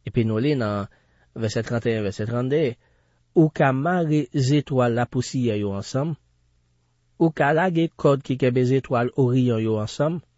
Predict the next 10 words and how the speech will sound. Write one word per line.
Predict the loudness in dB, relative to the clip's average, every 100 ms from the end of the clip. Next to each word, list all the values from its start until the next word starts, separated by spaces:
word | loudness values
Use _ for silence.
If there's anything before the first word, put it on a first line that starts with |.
| _ _ _ _ _ _ _ _ _ _ -2
ou | 0
ka | 2 2
mennen | 2 0
zetwal | 2 0 2 2 2
yo | 0
soti, | 0 -4 -2 -4 -4 -4
lè | 0 2
lè | 4 4
yo | 4 2
rive | 0 0